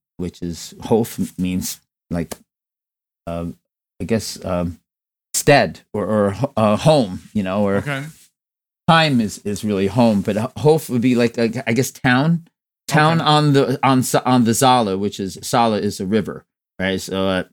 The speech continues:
Speaker 1: this, uh, and there was an Air Force base there, and so we would hang out with, we had a lot of friends. The first city we lived in in Germany, there was, wasn't even close. It was upstate. I mean, it was up in the north of the country, and there weren't any, uh, American,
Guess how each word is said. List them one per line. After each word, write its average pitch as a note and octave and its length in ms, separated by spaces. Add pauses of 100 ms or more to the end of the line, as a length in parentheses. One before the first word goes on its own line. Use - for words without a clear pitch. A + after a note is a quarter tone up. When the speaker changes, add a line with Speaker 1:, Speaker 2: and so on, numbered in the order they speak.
Speaker 1:
this, A2+ 200
uh, G2 180
and B2 160
there C#3 80
was B2 100
an A2+ 100
Air C#3+ 160
Force G2 260
base - 300
there, E2 280 (460)
and G2+ 80
so A#2 240
we A#2+ 180
would A2+ 180
hang A2 260
out A2 180
with, G2+ 200
we A#2 140
had A2 160
a G2+ 40
lot G2 140
of F#2+ 80
friends. G#2 300
The A2 80
first D3 260
city B2+ 160
we G#2+ 140
lived G#2+ 220
in F#2 100
in F2+ 80
Germany, F2+ 380 (340)
there G2+ 140
was, G2 220
wasn't G2+ 260
even F2 180
close. E2+ 300
It G2+ 40
was F#2 140
upstate. G#2 640
I A#2 60
mean, A#2 120
it - 20
was G#2+ 120
up A2+ 220 (160)
in G2 120
the F#2 140 (120)
north A#2 280
of G#2 80
the G2 80
country, F#2+ 460 (480)
and G#2+ 160
there A2 100
weren't G#2+ 220
any, G2 380
uh, F2+ 480
American, G2+ 640